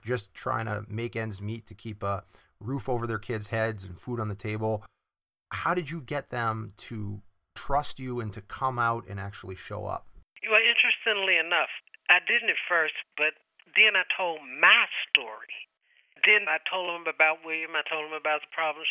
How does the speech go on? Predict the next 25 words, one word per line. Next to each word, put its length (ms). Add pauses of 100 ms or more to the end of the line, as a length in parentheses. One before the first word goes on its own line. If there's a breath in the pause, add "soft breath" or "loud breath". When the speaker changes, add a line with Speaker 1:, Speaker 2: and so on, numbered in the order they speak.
Speaker 2:
we 160
had 80
had. 340
I 160
told 220
them 160
about, 240 (560 loud breath)
you 80
know, 160
how 560 (400)
going 240 (100)
to 80
a 220
school 480
that 240 (560)
was 80 (160)
better 400 (160)
for 80
him 480 (160)
really 540
impacted 580
him, 480
how 220
he 180
changed. 720